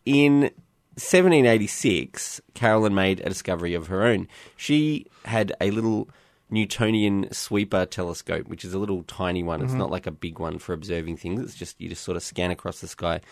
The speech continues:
Speaker 1: to aim the big telescope where you want it to go. So
Speaker 2: Yep.
Speaker 1: she had one of these little, uh, sweeper telescopes, and she spotted a slow-moving object through her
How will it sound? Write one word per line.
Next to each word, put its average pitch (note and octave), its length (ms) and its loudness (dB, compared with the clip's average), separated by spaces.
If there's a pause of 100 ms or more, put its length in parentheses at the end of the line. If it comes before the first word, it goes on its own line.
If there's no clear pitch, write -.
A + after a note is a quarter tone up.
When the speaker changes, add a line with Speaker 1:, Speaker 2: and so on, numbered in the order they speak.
(260)
Speaker 1:
to - 200 -6
aim G2 300 4
the E2+ 80 -4
big E2 240 -8
telescope E2 500 -6
where D#2+ 140 -4
you D#2 80 -6
want D#2+ 160 -8
it - 80 -12
to - 80 -20
go. F2+ 200 0 (280)
So - 80 -4
Speaker 2:
Yep. A2 80 2
Speaker 1:
she D3 180 4
had B2 140 6
one F#2+ 120 4
of F2+ 60 2
these F2 200 0
little, F2 340 -2
uh, E2 240 -4
sweeper G2 380 -4
telescopes, E2 640 -6 (300)
and A#2+ 160 0
she E3 160 2
spotted G#2 380 2
a - 100 -2
slow-moving F#2 600 2
object F#2+ 460 -4 (200)
through E2 240 -10
her D#2+ 240 -4